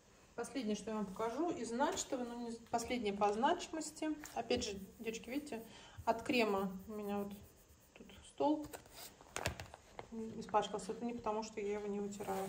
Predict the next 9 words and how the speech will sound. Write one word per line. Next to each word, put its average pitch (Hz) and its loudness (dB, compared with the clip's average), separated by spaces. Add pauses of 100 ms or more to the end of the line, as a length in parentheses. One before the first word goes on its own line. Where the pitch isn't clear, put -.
Сейчас 196 0
вот - -8
я 202 -2
перед 196 -4 (300)
видео 196 -2 (760)
руки - -4
крем 202 4
намазала. 285 2 (880)
А, 226 2